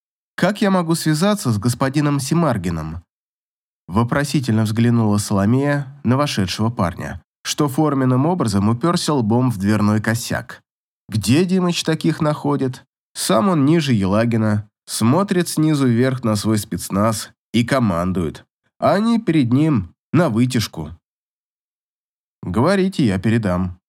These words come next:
"Пусть поднимется, мне нужно с ним поговорить". Спецназ кивнул и вышел. Соломея оставила Даньку в комнате, а сама прошла в кухню. Здесь было всё переделано.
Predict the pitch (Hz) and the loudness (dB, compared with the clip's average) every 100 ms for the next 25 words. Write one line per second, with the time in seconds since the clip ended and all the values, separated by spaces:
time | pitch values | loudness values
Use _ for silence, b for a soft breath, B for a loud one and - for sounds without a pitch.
0 | _ _ _ _ _ _ _ 156 170 - | _ _ _ _ _ _ _ 0 0 0
1 | 170 165 156 113 92 - 82 - _ 127 | -2 0 2 0 -2 -6 -10 -12 _ 0
2 | 139 139 127 120 - 120 113 107 120 110 | 2 0 0 0 0 0 0 0 2 0
3 | 82 - _ _ _ _ _ _ _ _ | -2 -10 _ _ _ _ _ _ _ _
4 | _ - - 131 127 180 185 202 - 120 | _ -16 -2 -2 0 2 2 0 0 0
5 | 113 135 120 87 82 80 76 80 _ _ | 2 2 0 -2 -6 -6 -10 -12 _ _
6 | _ _ _ _ _ _ _ - 123 143 | _ _ _ _ _ _ _ -4 0 2
7 | 185 214 202 - 185 170 151 147 151 - | 2 2 0 0 0 2 2 0 0 -2
8 | 117 - 147 147 135 127 120 113 - _ | -2 0 0 0 0 0 0 0 -6 _
9 | 113 127 147 165 196 196 143 131 139 143 | -2 0 0 0 0 0 -4 -2 -2 -4
10 | - 98 - 107 - - _ _ _ _ | -4 -6 -6 -10 -12 -14 _ _ _ _
11 | _ _ _ _ - 95 98 180 196 185 | _ _ _ _ -8 -2 2 2 2 2
12 | 180 165 - 175 165 156 143 147 135 95 | 2 0 0 0 2 0 2 0 0 0
13 | 78 65 | -4 -10